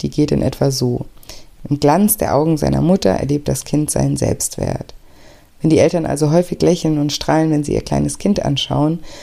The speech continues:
dann spiegelt dies ihm ganz unmittelbar: „Ich werde geliebt, ich bin willkommen, meine Eltern freuen sich über mich.“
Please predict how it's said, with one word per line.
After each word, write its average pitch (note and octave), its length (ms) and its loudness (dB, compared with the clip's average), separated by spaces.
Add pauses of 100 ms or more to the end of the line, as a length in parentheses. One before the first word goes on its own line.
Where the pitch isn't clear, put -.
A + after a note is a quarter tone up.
(320)
dann D3 160 2
spiegelt G3 460 2
dies F3+ 220 -2
ihm F3+ 300 2
ganz E3 220 0
unmittelbar: D3+ 840 0 (720)
„Ich E3+ 240 0
werde C#3+ 240 4
geliebt, - 520 -2 (220)
ich - 240 0
bin D#3 220 2
willkommen, - 560 -2 (120)
meine D3 200 4
Eltern D3 340 4
freuen C#3 380 2
sich C3+ 200 -6
über B2+ 240 -4
mich.“ B2+ 320 -8